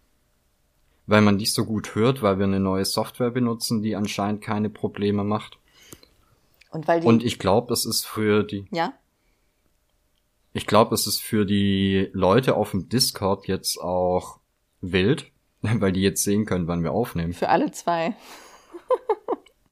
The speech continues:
Speaker 2: Boah, wenn die sehen
Speaker 1: Es
Speaker 2: können,
Speaker 1: sind ein
Speaker 2: wenn
Speaker 1: paar
Speaker 2: wir,
Speaker 1: mehr.
Speaker 2: wenn wir, wenn die sehen, ich glaub, hundert oder sowas haben wir mittlerweile. Ähm, wenn die sehen können, wenn wir aufnehmen, dann können wir gar keine Ausreden mehr haben, äh,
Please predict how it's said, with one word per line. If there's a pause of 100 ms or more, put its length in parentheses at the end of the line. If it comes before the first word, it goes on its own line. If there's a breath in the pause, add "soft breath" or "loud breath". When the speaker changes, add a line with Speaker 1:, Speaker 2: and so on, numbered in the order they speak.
(400 loud breath)
Speaker 2:
Boah,
wenn
die
sehen
Speaker 1:
Es
Speaker 2:
können,
Speaker 1:
sind
ein
Speaker 2:
wenn
Speaker 1:
paar
Speaker 2:
wir,
Speaker 1:
mehr.
Speaker 2:
wenn
wir,
wenn
die
sehen,
ich
glaub,
hundert
oder
sowas
haben
wir
mittlerweile. (560 loud breath)
Ähm, (140)
wenn
die
sehen
können,
wenn
wir
aufnehmen,
dann
können
wir
gar
keine
Ausreden
mehr
haben,
äh,